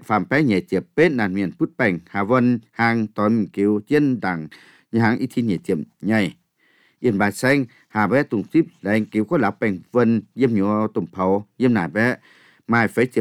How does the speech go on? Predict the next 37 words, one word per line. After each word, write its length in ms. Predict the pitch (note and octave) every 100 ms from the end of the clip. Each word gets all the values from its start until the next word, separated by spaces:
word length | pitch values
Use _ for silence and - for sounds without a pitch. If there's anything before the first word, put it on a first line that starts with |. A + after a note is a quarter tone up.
| D#2+
hứng 200 | F#2+ A2
đàn, 220 | G#2 D#2+ D#2+
nhẹ 140 | G2 A2
sụp 160 | D#2 -
bệnh, 280 | A2 E2+ - _ -
tùng 100 | G#2
hang 240 | G#2+ B2+
bé 160 | A#2+ C3+
dâm 200 | A#2+ A#2 G2+
hàng 180 | F2 - -
tàu 220 | G2 F2
thảo 140 | G2+
y 140 | F2+ E2+
sản, 320 | G2 F2+ C#2+ - _ -
cha 80 | G#2
nóc 180 | A2 -
xanh 280 | C3 C#3+ A2
mai 180 | F#2
phá 180 | D#2 F#2+
tìm 260 | - F#2 F2+
nhảy 140 | E2+
đàn 200 | F2+ F2
miền, 260 | F#2+ D#2+ F#2
nhẹ 100 | G#2+ -
sụp 160 | -
bệnh 160 | E2+ C#2
covid 300 | G2+ F#2+ A#2+
thiệp 140 | F2+ -
chua. 240 | - A#2+ G#2+ - _ _ -
Thảo 140 | A2
nai 160 | B2+ C3+ F2+
hồ 300 | F2 F2 -
yên 160 | A2+
bài 140 | G2 F#2+
xanh 240 | - C3+ B2
bé 160 | C#3+
mai, 300 | A2+ G2 E2+